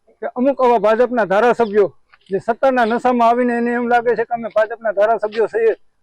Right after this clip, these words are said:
એટલે એને અમરપટ્ટો મળી ગયો છે, કાંઈ વાંધો નહીં, આવા અમરપટ્ટાને અમે અમરપટ્ટો ઉતારતા પણ અમને આવડે છે. આવા દિવસો હવે અમે જેટલા સહન કર્યા છે ને એવા દિવસો એને સહન કરવા પડશે. આજ મારો એક મારા ગામ વતી અને મારા વડીલો વતી હું એને બધાને કહેવા માંગુ છું કે એક વખત તમે છે ને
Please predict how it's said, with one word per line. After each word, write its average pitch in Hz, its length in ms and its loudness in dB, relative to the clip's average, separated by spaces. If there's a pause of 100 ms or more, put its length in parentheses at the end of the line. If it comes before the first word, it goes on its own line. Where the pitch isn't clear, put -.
એટલે 214 160 -2
એને 233 120 -2
અમરપટ્ટો 233 520 -4
મળી 233 200 -2
ગયો 220 160 -2
છે, 214 60 -2
કાંઈ 240 220 0
વાંધો 233 300 -2
નહીં, 233 120 0
આવા 226 140 4
અમરપટ્ટાને 233 640 -4
અમે 226 200 -2
અમરપટ્ટો 220 440 -6
ઉતારતા 226 360 -6
પણ 214 140 -4
અમને 220 220 -4
આવડે 226 320 2
છે. 180 180 -10 (680)
આવા 254 260 4
દિવસો 247 380 2
હવે 247 160 2
અમે 247 240 2
જેટલા 254 220 2
સહન 240 280 0
કર્યા 277 220 2
છે 277 80 -2
ને 269 120 -2 (140)
એવા 262 180 4
દિવસો 247 260 -2
એને 240 180 2
સહન 240 300 -2
કરવા 247 260 2
પડશે. 226 360 -2 (420)
આજ 240 160 2
મારો 247 340 4
એક 247 140 2
મારા 220 260 0
ગામ 240 300 2
વતી 247 180 0
અને 240 120 0
મારા 226 220 2
વડીલો 233 340 0
વતી 226 300 -8
હું 226 200 -6
એને 233 140 -6 (340)
બધાને 240 280 2
કહેવા 247 220 2
માંગુ 240 280 -2
છું 214 160 -4
કે 214 100 -10
એક 277 320 0
વખત 233 260 -4
તમે 240 220 -2
છે 233 100 0
ને 226 160 -2